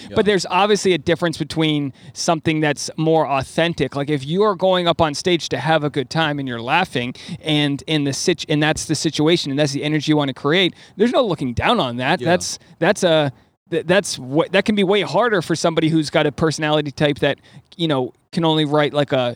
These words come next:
Speaker 2: set-up punch joke and then they move on stoic, dead-faced.
Speaker 1: Yeah.
Speaker 2: It's just different, you know, there's just different energies.
Speaker 1: Can I address something about the N L P thing?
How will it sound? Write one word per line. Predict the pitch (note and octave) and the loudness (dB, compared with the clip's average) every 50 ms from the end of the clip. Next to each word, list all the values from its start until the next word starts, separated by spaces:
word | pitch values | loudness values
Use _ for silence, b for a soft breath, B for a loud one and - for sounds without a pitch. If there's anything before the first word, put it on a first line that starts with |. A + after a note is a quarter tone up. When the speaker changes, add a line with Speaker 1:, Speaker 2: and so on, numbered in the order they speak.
| - _ | -8 _
Speaker 2:
set-up | - - F3 D#3+ D3+ - - | -4 -2 0 0 0 -2 -2
punch | - D#3 D3 C3+ - - | -2 -2 -2 -2 -4 -2
joke | - A#3 A3+ A3 - | 0 2 2 2 0
and | - D#3+ E3 | 0 -2 0
then | D#3 D#3 | 0 0
they | D3 | 0
move | D3 D#3+ E3 D3+ D3+ | 2 2 2 2 2
on | D3+ D3 C#3+ D3 C3 - _ _ | 2 0 0 -2 -6 -8 _ _
stoic, | - - - - D#3+ D3 D3 D3 C#3+ - _ | -10 -8 -4 0 2 2 2 2 0 -2 _
dead-faced. | F#3+ G#3 G3+ - - A2+ F2+ - - - - - b b b | -2 -2 -2 -2 -6 -8 -6 -6 -8 -10 -10 -12 b b b
Speaker 1:
Yeah. | C3+ D#3+ D#3+ | -8 -2 -2
Speaker 2:
It's | - - - | 0 2 2
just | D#4 C#4 - | 0 0 2
different, | D4+ C#4+ - - C4+ C4 A#3 - _ _ _ _ | 0 0 2 2 2 2 0 -2 _ _ _ _
you | A3+ C4+ | -2 2
know, | B3 A#3+ | 2 4
there's | A3 A#3 A#3 - | 4 4 2 0
just | A#3+ A3+ - | -2 0 0
different | B3+ A#3+ - A3+ A3+ | 0 0 2 0 0
energies. | B3 C4+ B3 F3 C3 A#2+ - - - | 0 0 0 -2 -4 -4 -6 -8 -6
Speaker 1:
Can | - A3 D#4 | -4 -2 -2
I | F#4+ | 0
address | G4 G3+ E3+ F3+ F#3 - | 0 0 0 0 0 0
something | G#3+ F#3+ - G3+ E3+ | -2 0 0 0 0
about | D#3 D3+ C#3+ | 2 2 2
the | - C#3 - | 2 0 0
N | C#3+ C#3 | 2 2
L | B2+ A#2 | 2 2
P | C#3+ C3 G#2+ | 2 0 0
thing? | - G#2+ F#2+ F2 E2+ E2 | -2 -6 -6 -6 -8 -12